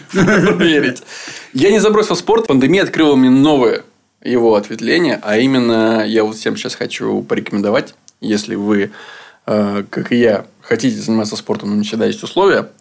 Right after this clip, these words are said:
есть канал на Ютубе, который называется, м, Jordan Your Fitness. Приложим ссылку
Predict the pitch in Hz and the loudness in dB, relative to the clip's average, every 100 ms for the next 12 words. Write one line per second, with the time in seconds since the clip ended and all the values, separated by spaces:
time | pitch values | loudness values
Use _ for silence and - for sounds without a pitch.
0 | _ - 117 127 - 107 156 151 131 123 | _ -10 -4 -4 -2 0 0 0 0 -2
1 | 113 104 107 113 113 104 104 107 104 - | -4 -4 -6 -4 -4 -2 0 0 -2 -4
2 | - 101 101 95 - - - - - 113 | -6 -6 -6 -8 -12 -18 -20 -20 -6 0
3 | 123 104 101 107 104 - 175 165 - _ | 0 0 0 0 0 -2 -4 -6 -10 _
4 | 131 135 120 107 - _ _ - - 110 | 0 2 2 0 -8 _ _ -8 -4 -2
5 | - | -4